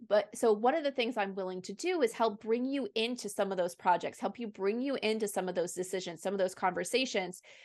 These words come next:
So you're training them, you're helping them see things, you're helping them gain those skills that they need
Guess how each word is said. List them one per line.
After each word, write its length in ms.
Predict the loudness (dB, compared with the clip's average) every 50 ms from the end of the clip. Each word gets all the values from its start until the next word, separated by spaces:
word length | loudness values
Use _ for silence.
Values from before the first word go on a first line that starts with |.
| -18 _
So 140 | -2 0 2
you're 160 | 4 4 2
training 480 | 2 0 0 2 4 4 4 2 0 0
them, 180 | -2 -2 0
you're 100 | -2 0
helping 300 | 2 2 2 2 0 -2
them 160 | -2 -2 -4
see 300 | -4 -8 -8 -6 -4 -4
things, 340 | -2 -2 -2 -2 -2 -2 -2 -2
you're 80 | 0
helping 280 | 0 0 0 0 0 -2
them 220 | -2 -2 -2 -4 -2
gain 340 | 2 2 2 4 2 0
those 220 | 0 -2 -2 -2 -6
skills 420 | -8 -4 0 2 2 2 2 0
that 160 | -2 -4 -4
they 180 | -4 -4 -6 -6
need 440 | -8 -8 -6 -4 -4 -4 -4 -6